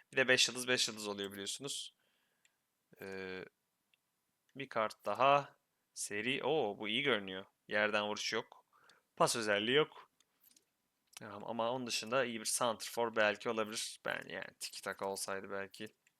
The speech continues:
ben de sevebilirdim ama kullanmayacaksınız. O yüzden abartmayacağım. M O O gelişimi ve roller.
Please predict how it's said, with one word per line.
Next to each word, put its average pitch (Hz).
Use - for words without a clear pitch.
ben 98
de 98
sevebilirdim 101
ama 113
kullanmayacaksınız. 107
O 107
yüzden 113
abartmayacağım. 110
M 113
O 147
O 214
gelişimi 165
ve 190
roller. 135